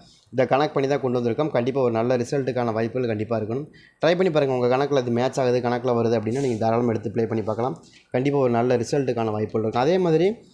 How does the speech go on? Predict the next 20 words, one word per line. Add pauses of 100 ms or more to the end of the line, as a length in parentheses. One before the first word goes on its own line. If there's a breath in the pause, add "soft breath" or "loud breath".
(200 loud breath)
போன
வாரத்துல
ரிசல்ட்
என்ன
அடிச்சிருந்தாங்கன்னு
உங்களுக்கு
தெரியும்
நினைக்கிறேன். (360 loud breath)
போன
வாரம்
ரிசல்ட் (120)
எழுநூத்தி
எழுபத்தி
ரெண்டு
தான்.
இதுதான்
நமக்கு
போன
வாரம்
அடிச்சிருந்தாங்க.